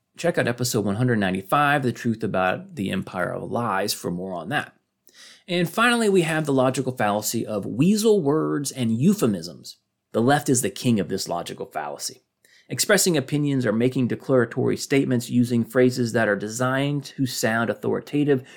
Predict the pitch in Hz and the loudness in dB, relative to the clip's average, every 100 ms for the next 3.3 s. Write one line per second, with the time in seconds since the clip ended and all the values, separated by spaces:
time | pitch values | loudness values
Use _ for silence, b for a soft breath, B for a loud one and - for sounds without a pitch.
0 | B 127 120 220 240 123 120 117 B B | B 0 4 6 4 4 2 2 B B
1 | B 165 160 175 170 156 143 123 120 113 | B 0 2 0 0 -4 -4 -2 0 0
2 | 120 107 - - - _ - 101 - 98 | 0 -2 -2 -12 -14 _ -6 -6 -2 -2
3 | 113 107 69 | 0 0 -4